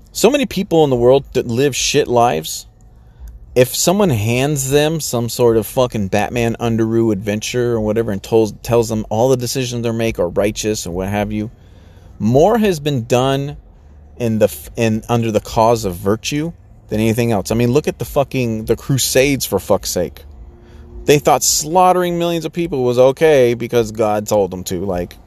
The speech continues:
people will tell themselves they're virtuous while doing the most fucked up things, and as long as they've been given this, you know, make-believe permission slip, it's okay because I'm the good guy.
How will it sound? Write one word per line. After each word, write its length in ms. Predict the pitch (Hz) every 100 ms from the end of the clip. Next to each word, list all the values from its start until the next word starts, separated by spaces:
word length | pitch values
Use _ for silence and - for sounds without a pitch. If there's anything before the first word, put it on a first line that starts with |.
| -
people 360 | 135 - 175
will 120 | 156
tell 260 | 135 131 127
themselves 520 | 127 120 - 113 107
they're 120 | 107
virtuous 680 | 101 104 107 - 139 151 -
while 200 | 117 101
doing 380 | 101 110 113 107
the 80 | 98
most 320 | 101 98 -
fucked 260 | 117 110 -
up 180 | 113 -
things, 340 | 107 123 127
and 160 | 104 104
as 140 | 101
long 300 | 107 139 165
as 220 | 147 - - - - - - - - - - - - - -
they've 180 | 123 120
been 120 | 123
given 240 | 117 110
this, 140 | 104 - - - - - - - -
you 100 | 107
know, 180 | 98 98 -
make-believe 580 | 92 110 135 139 135 123
permission 400 | - 131 151 113
slip, 320 | - 98 85 -
it's 160 | 107
okay 460 | 95 85 135 123 82
because 360 | 87 - 82 -
I'm 200 | 101 113
the 80 | 85
good 240 | 92 143
guy. 340 | - 73 73